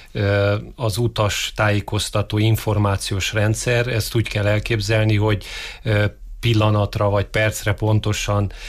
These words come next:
ö, kijelzi az érkező és távozó járatokat. Talán ez az egyik, ö, legfontosabb, ö, információ, amire szüksége van az utasnak akkor, amikor megérkezik hozzánk. Természetesen ez az információ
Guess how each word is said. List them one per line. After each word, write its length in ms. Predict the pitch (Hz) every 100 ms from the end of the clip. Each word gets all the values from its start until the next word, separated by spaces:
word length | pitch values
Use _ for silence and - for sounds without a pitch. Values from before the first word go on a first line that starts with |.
| - -
ö, 260 | 110 101
kijelzi 840 | - 120 110 101 98 98 107 107 113
az 340 | 117 104 101 123
érkező 640 | 113 107 - 101 98 101
és 200 | 98 -
távozó 560 | - 101 98 101 107 101
járatokat. 720 | 104 98 95 90 107 - 101
Talán 320 | - 101 104
ez 200 | 107 104
az 160 | 104 90
egyik, 360 | 104 98 98 - - - -
ö, 260 | 120 104 101
legfontosabb, 880 | 107 - 110 101 101 - 107 92
ö, 160 | 117 104
információ, 920 | 113 117 110 113 104 104 98 - 107
amire 320 | 104 104 101
szüksége 560 | 98 - 107 - 98 101
van 180 | 101 104
az 160 | 98
utasnak 540 | 104 - 104 - 104 -
akkor, 280 | 107 - 101
amikor 460 | 98 101 - 98
megérkezik 720 | 98 110 120 120 - 117 120
hozzánk. 400 | - 123 117 117
Természetesen 840 | 113 123 117 110 113 - 107 110 107
ez 140 | 98
az 140 | 98
információ 840 | 104 110 120 113 113 107 - 117